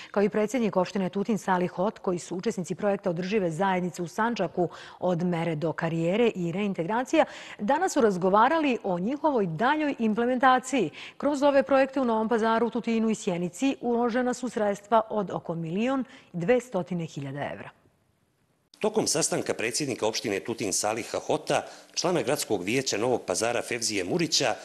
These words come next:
Speaker 2: i predstavnika Udruženja građana I D C iz Beograda, razmotrena je implementacija dva projekta koji se sprovode u Novom Pazaru, Tutinu i Sjenici,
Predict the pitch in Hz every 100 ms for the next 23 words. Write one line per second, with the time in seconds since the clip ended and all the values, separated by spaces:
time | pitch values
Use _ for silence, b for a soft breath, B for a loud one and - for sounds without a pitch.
0 | B B - 107 - 147 156 190 170 127
1 | 113 107 107 104 143 139 104 139 131 107
2 | 101 139 120 104 135 113 82 98 160 175
3 | 156 131 B B B B _ - 180 240
4 | 226 190 143 104 104 104 101 120 170 175
5 | 113 110 147 - 143 160 - 135 117 -
6 | 110 - 101 120 151 143 120 95 98 151
7 | 120 98 90 123 127 101 95 120 110 87
8 | - 156 180 - 156